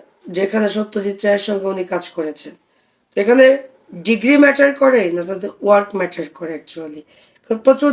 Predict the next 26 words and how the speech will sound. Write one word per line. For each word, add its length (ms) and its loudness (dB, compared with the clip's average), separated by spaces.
ডিগ্রিধারী 440 2
লোক 260 4
তো 60 0
ছিলেন 460 -2
আমাদের, 400 -2
মানে, 380 2
যারা 280 0
স্বৈরশাসক, 760 -2
আমরা 160 0
যাদেরকে 460 -4
ফ্যাসিস্ট 560 -2
বলছি, 460 -6
সেই 300 0
আমলে 440 -4
বা 100 0
তারও 440 2
আগে 300 2
যারা 300 0
ছিলেন, 360 -2
সেখানে 420 -2
ডক্টরেট 580 -2
থেকে 240 -6
শুরু 280 -6
করে 300 -4
ডাক্তার 680 -2
সবাই 380 4